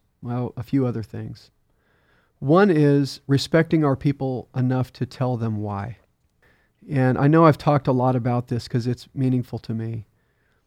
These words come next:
But as I go out around Air Force contracting, I am sharing with them a classified briefing before I even share with them what we're doing in mission, mission-focused business leadership. I'm sharing with them a classified briefing that I had,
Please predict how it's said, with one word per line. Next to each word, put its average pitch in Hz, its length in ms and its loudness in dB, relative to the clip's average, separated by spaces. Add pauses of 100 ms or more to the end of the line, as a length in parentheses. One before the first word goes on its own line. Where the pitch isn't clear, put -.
(240)
But 139 440 0 (100)
as 139 220 2
I 151 140 4
go 151 400 4
out 143 320 2 (180)
around 131 480 0 (160)
Air 135 120 0
Force 127 260 -4
contracting, 120 800 -2
I 131 140 4
am 143 140 4
sharing 147 440 4
with 123 160 0
them 127 180 0
a 127 60 0
classified 135 720 -2
briefing 131 460 -4 (200)
before 165 360 2
I 170 60 6
even 156 320 4
share 147 300 4
with 147 180 0
them 135 220 2
what 135 220 2
we're 147 140 2
doing 135 280 2
in 131 120 4
mission, 131 340 -2
mission-focused 127 720 -2
business 123 340 -4
leadership. 117 500 -8 (1160)
I'm 139 140 4
sharing 175 420 6
with 160 140 2
them 151 160 4
a 139 40 2
classified 151 720 2
briefing 139 460 0
that 123 140 -2
I 135 120 2
had, 139 400 0